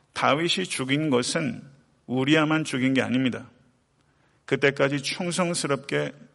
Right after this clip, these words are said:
다윗을 따랐던 용장 요압도 죽인 것입니다. 다윗을 믿고 따르던 요압은 그날 이후로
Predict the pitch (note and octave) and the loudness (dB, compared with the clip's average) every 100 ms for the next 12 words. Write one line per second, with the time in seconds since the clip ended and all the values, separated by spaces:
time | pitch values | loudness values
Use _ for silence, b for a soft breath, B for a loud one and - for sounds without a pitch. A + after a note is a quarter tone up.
0 | _ - A#2 B2+ - C3 B2+ A#2+ - C#3 | _ -4 0 0 -2 -2 -2 -2 -4 -6
1 | C3+ C#3 - _ _ _ _ B2+ B2+ C3 | -6 -10 -18 _ _ _ _ 0 2 2
2 | C3 C#3+ D3 - - C3 A#2+ B2+ A#2+ - | 2 0 0 -8 -14 -2 4 4 4 -2
3 | C3+ C3+ C3+ - - - - C#3 C3+ G#2+ | -2 0 -2 -14 -14 -6 0 2 2 2
4 | - G#2+ - - _ _ _ _ _ b | -2 -6 -10 -16 _ _ _ _ _ b
5 | b b b b - B2+ D3+ D#3+ F3+ C3+ | b b b b 2 4 4 0 0 0
6 | C#3 C#3+ D#3 - C#3 C#3 C#3+ A2+ B2 C3 | 0 0 -2 2 2 2 2 2 4 2
7 | A#2+ A2+ - C#3+ D3 C#3+ A2+ B2+ D3+ C3 | 2 -4 -4 0 2 2 0 -2 0 -2
8 | A2+ C#3+ | -4 -8